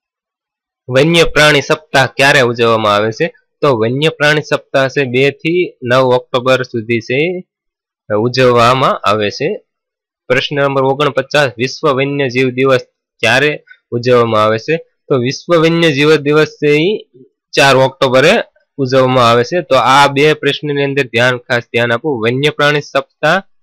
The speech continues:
જે વન્ય પ્રાણી દિવસ છે ઈ બે, બે ઓક્ટોબરને અને જે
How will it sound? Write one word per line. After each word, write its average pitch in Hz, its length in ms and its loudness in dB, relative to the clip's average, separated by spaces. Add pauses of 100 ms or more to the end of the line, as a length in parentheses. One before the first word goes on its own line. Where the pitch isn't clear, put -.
(300)
જે 120 200 0
વન્ય 143 300 0
પ્રાણી 151 280 0
દિવસ 147 280 0
છે 151 200 -4
ઈ 147 100 0
બે, 151 240 2 (1300)
બે 156 160 4
ઓક્ટોબરને 131 800 2
અને 117 760 0
જે 113 300 2